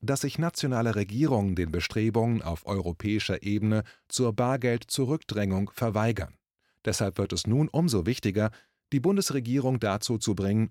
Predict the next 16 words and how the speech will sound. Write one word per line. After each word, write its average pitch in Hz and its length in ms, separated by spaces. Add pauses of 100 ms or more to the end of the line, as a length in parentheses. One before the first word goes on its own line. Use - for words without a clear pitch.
sich 135 160
von 131 140
der 131 140
internationalen 131 760
Kampagne 110 580
gegen 110 320
das 87 220
Bargeld 101 480
loszusagen. 98 760 (320)
Stichwort 110 520 (280)
Mitfinanzierung 123 880
der 107 160
Better 123 300
Than 113 160
Cash 117 420
Alliance. 90 600